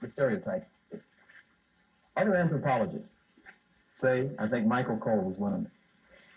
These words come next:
He says that this is not a black man. He said the people who made these statues, which I understand are eight feet high, the people who made these statues didn't have sharp enough tools to give them white features,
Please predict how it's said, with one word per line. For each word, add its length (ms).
He 140
says 320
that 360
this 180
is 100
not 200
a 40
black 300
man. 240
He 80
said 120
the 60
people 260
who 120
made 240
these 180
statues, 380
which 100
I 140
understand 440
are 120
eight 220
feet 160
high, 220
the 100
people 240
who 60
made 200
these 160
statues 400
didn't 180
have 220
sharp 280
enough 300
tools 380
to 80
give 160
them 160
white 320
features, 320